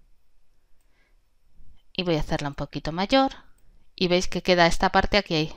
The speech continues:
abajo y yo quiero que indique que sale de aquí. Por lo tanto, selecciono este cuadro amarillo, lo voy moviendo hasta que llego a esta posición.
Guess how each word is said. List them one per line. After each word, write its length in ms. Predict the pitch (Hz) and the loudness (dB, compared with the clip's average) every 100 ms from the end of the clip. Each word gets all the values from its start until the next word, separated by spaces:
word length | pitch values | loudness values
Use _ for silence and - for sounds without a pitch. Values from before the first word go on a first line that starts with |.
| - | 0
abajo 560 | 165 254 - - 151 - - - - | 4 4 4 -6 -12 -14 -20 -20 -18
y 100 | - | -8
yo 140 | 165 165 | -6 -2
quiero 240 | 175 185 | -2 0
que 260 | 196 202 - - _ _ - - - _ _ | 2 0 -2 -16 _ _ -20 -20 -20 _ _
indique 680 | 180 175 170 208 - 233 262 - - - - _ _ _ | -2 0 2 2 4 2 2 -8 -20 -20 -20 _ _ _
que 180 | 214 214 | 0 0
sale 540 | - 185 180 220 - - | 4 6 6 4 -4 -16
de 260 | 147 147 | -2 0
aquí. 460 | 131 - 208 165 - - - - - | 0 0 0 0 -8 -20 -20 -20 -6
Por 120 | 156 | -4
lo 100 | 147 | -2
tanto, 400 | - 156 156 107 | 0 0 0 -6
selecciono 680 | - 147 143 - 170 160 131 | -6 -6 -8 -4 -4 -4 -6
este 260 | - - 175 | -8 -6 -2
cuadro 240 | 180 180 | 0 2
amarillo, 580 | 190 208 262 254 262 302 - - - - - - _ | 2 2 2 2 2 0 -4 -20 -20 -20 -20 -20 _
lo 160 | 170 147 | -14 -4
voy 240 | 156 170 | -2 -2
moviendo 680 | 175 190 240 277 269 277 - | -4 0 2 2 2 0 4
hasta 320 | 214 - 226 | 2 2 0
que 300 | - 247 - - - - - | 0 -2 -2 -12 -20 -20 -10
llego 440 | 175 170 208 254 - _ - | 0 0 0 -4 -8 _ -6
a 120 | - | -2
esta 260 | 165 - 151 | 2 2 0
posición. 640 | - - - - 180 262 | -4 -12 -10 -6 -6 -6